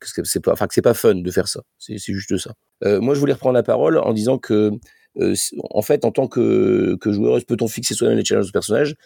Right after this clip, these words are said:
Ben, c'est ce que font, euh, en particulier les gens qui jouent au jeu de rôle en solo, quoi. Et ils fi-, ils fixent ça dans, en, en, dans des détails, euh, parfois très, très précis, quoi. Et ils ont l'air de bien s'amuser aussi, hein. Donc, euh, moi, je pense que c'est tout à fait possible, parce que c'est, voilà, c'est juste une,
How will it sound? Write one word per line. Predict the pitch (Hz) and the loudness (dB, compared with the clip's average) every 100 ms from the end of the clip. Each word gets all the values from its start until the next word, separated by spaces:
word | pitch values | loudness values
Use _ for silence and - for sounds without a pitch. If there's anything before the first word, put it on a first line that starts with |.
| _ _ | _ _
Ben, | - 107 104 | -2 0 0
c'est | - 123 | 0 -2
ce | - | -2
que | 135 | -4
font, | 120 160 151 117 | -2 0 2 4
euh, | 107 107 104 | 4 2 2
en | 107 | 2
particulier | 110 - - 127 139 | 0 -4 -4 0 2
les | 113 | 2
gens | 110 | 0
qui | 120 101 | -2 -2
jouent | 107 123 | 0 2
au | |
jeu | 101 | 2
de | 104 | 2
rôle | 110 | 0
en | |
solo, | - 110 160 | 0 0 0
quoi. | - - - | -2 -14 -6
Et | - 98 | 0 2
ils | 87 104 | 2 -2
fi-, | - 127 | 0 -2
ils | 110 104 | 0 -2
fixent | 127 - | -2 -2
ça | 104 - 123 | -2 0 2
dans, | 110 101 - | 2 2 2
en, | 92 90 95 | 0 2 2
en, | 90 | 2
dans | 95 | 0
des | 101 | 0
détails, | 101 107 123 104 | 0 2 2 4
euh, | 95 | 2
parfois | - - - 104 | -2 -4 -2 -2
très, | - 101 | 0 0
très | 90 104 | 0 -2
précis, | 90 95 156 180 | -2 0 0 0
quoi. | 85 85 | 0 0
Et | |
ils | 90 92 87 | 0 -4 -2
ont | 98 | 2
l'air | 107 | 2
de | |
bien | 92 101 | 2 0
s'amuser | 98 95 139 | 0 2 0
aussi, | - 104 - - | 0 -6 -4 -2
hein. | 101 | 0
Donc, | 127 104 | 0 0
euh, | 107 104 - - - - | 0 0 -2 -18 -14 -4
moi, | 107 | 0
je | 110 | 2
pense | 117 - | 2 2
que | |
c'est | 107 | 0
tout | - | 0
à | 117 | 0
fait | 117 | 0
possible, | 98 107 180 120 | 0 2 2 0
parce | 92 | 0
que | 101 | -2
c'est, | 98 - 98 90 92 | -2 -2 -2 -2 0
voilà, | 98 98 - | 2 2 0
c'est | - 92 | -4 -2
juste | 110 98 | -2 0
une, | 90 | 0